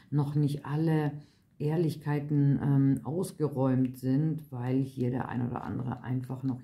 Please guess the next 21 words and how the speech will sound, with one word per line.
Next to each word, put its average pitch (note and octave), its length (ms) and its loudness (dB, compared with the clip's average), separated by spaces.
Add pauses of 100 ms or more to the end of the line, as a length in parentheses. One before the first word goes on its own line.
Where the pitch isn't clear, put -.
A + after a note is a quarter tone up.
hier C3+ 340 -2
einiges C#3 380 -2
an A#2+ 140 -2
Verletzungen C3 720 0
hat, C#3 240 -2 (580)
die D3+ 220 4
natürlich, D3 760 2
ähm, C#3 800 2
äh, C#3 220 -2
im B2+ 260 2
Weg D#3 300 2
stehen, D3 600 0 (260)
um D3 200 0
jetzt C#3+ 240 -2
hier C#3+ 280 -2
wirklich C#3+ 500 -4
eine B2 760 -2 (260)
liebevolle C#3 600 -2
Beziehung C#3+ 720 -2
zu C3+ 180 -2
leben. B2+ 840 2